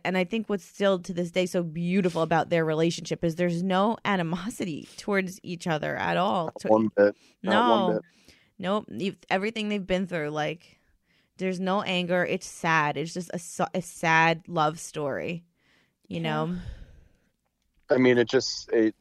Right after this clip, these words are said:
Speaker 2: it sucks even more because, you know, when I lost my dad, it was,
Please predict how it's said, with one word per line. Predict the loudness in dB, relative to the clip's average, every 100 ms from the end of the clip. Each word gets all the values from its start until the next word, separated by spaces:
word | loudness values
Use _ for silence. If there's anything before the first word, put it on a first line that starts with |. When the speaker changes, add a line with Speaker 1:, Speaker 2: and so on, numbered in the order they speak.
| 0
Speaker 2:
it | 0
sucks | 4 4 4
even | 0 -2 2
more | 6 6
because, | 4 -4 -4 -4 -10 -18 _
you | -4
know, | 0
when | 2 4
I | 6
lost | 6 4 2
my | 0
dad, | 4 6 6 4
it |
was, | -2 -8 -10 -14 -16